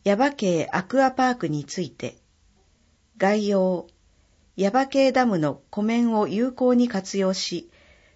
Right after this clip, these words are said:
暗く寂しい感じを与える人工湖のイメージを払拭するため、水上スキーを中心とした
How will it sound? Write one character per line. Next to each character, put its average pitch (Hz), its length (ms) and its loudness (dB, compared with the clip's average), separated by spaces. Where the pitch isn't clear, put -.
暗 233 240 2
く 247 180 -2
寂 233 300 0
し 277 200 -2
い 262 40 -6
感 185 240 -2
じ 180 180 0
を 165 120 4
与 160 300 0
え 147 40 -2
る 143 240 -6
人 262 260 0
工 269 260 0
湖 165 160 0
の 143 280 -2
イ 180 80 0
メ 254 220 4
ー - 20 0
ジ 180 160 0
を 143 100 -2
払 143 180 -8
拭 - 320 -6
す - 160 -2
る 196 120 -2
た 185 120 -4
め、 165 260 -4
水 254 300 0
上 277 200 4
ス - 180 -8
キ 285 240 -4
ー - 20 0
を 185 80 0
中 208 240 -2
心 214 260 -4
と 190 120 -4
し - 160 -8
た 175 220 -4